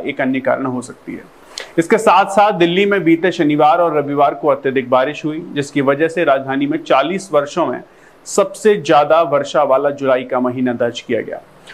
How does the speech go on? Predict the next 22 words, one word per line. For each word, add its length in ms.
नौ 200
जुलाई 340
को 280
सुबह 380
साढ़े 320
आठ 280
बजे 200
तक 200
दिल्ली 300
में 140
एक 160
सौ 120
तिरपन 420
मिलीमीटर 500
बारिश 360
हुई 120
थी। 200
दिल्ली 260
के 140
मुख्यमंत्री 580
केजरीवाल 640
ने 160